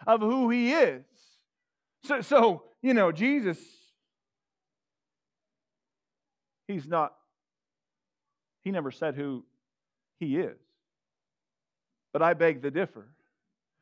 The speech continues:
I, I say that I am so thankful that we have Jesus' own words in God's Word.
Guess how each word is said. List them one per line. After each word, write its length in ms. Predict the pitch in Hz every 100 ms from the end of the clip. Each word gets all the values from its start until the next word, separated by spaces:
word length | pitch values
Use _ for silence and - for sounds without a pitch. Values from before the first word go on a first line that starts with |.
| _ -
I, 320 | 180 196 220
I 40 | 285
say 340 | - 208 175 - -
that 220 | 202 214 208
I 180 | 262
am 120 | 247 208
so 520 | - - 262 294 302
thankful 540 | - 285 302 240 240
that 140 | 226 214
we 200 | 269 262
have 300 | 254 220 175 - 180
Jesus' 800 | 151 214 294 277 277 262 233 226 220
own 500 | 269 302 311 269 240
words 480 | 277 214 214 196 - _
in 300 | 233 233 214 - _ -
God's 380 | 214 220 202 156
Word. 300 | 175 190